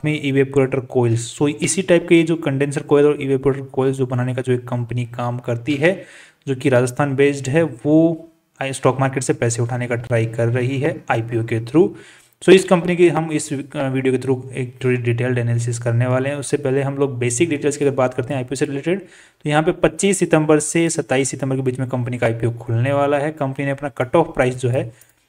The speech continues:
दो सौ बीस रुपये सेट किया है, सिक्सटी फ़ाइव का लॉट साइज आपको, चौदह हज़ार तीन सौ रुपये की ज़रूरत पड़ने वाली है at least एक आईपीओ फाइल के लिए। That means कि ये फुल फ्लेज आईपीओ है।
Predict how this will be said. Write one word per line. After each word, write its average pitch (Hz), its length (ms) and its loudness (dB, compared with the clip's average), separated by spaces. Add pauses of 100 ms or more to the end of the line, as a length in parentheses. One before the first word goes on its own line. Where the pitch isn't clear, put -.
(200)
दो 139 140 4
सौ 143 100 2
बीस 143 260 2
रुपये 151 260 0
सेट 131 320 -2
किया 151 260 2
है, 156 140 -2
सिक्सटी 139 320 -4
फ़ाइव 127 200 -2
का - 120 -6
लॉट 120 180 0
साइज 147 180 0
आपको, 160 380 -2 (420)
चौदह 151 140 4
हज़ार 160 160 4
तीन 147 200 -2
सौ 143 80 4
रुपये 143 160 0
की 135 40 -6
ज़रूरत 131 260 -2
पड़ने 123 160 -2
वाली 123 220 -2 (140)
है 120 160 -6
at 127 100 -6
least 160 140 -4 (140)
एक 131 180 -4
आईपीओ 117 240 -2
फाइल 117 260 -2
के 120 60 -2
लिए। 110 100 -2
That 117 220 -4
means 151 160 -2
कि 165 100 0
ये 151 60 2
फुल 165 320 4
फ्लेज 120 400 0
आईपीओ 117 400 -2
है। 165 280 -2